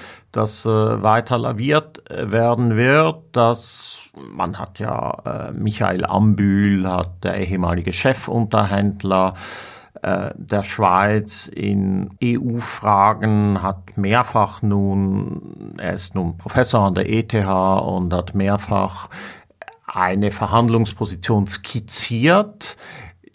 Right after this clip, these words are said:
die davon auszugehen scheint, dass der abgeschlossene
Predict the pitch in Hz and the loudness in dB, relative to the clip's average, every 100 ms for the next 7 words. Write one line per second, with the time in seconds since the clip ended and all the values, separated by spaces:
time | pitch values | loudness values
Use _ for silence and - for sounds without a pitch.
0 | _ - 117 113 107 120 120 143 147 127 | _ -8 -6 -4 0 6 6 4 0 0
1 | - 104 127 151 - - - - _ - | 2 2 2 0 -4 -8 -12 -18 _ -12
2 | 120 123 120 113 110 - 104 113 135 160 | -4 0 0 0 -2 2 4 4 2 0
3 | 151 - - - 113 - - 113 107 104 | -2 -6 -8 -4 -4 -4 -4 0 2 2
4 | 92 92 - _ _ - 143 - - 139 | 0 -8 -20 _ _ 0 0 2 -4 -4
5 | - 92 - - 107 101 95 - | -2 -4 -4 -8 -8 -8 -10 -14